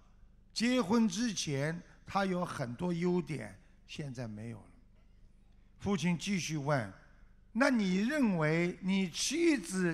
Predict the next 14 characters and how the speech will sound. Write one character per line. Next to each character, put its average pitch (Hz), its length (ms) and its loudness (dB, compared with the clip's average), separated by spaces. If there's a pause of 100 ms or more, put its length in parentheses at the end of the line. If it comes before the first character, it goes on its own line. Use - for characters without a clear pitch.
认 254 240 0
为 214 200 4
你 240 460 6
有 170 220 2
没 147 220 0
有 135 180 2
优 147 320 2
点 123 400 -8
呢？” 98 80 -18 (880)
儿 127 280 -4
子 127 200 -6
继 143 240 -8
续 120 220 -8
说 104 420 -14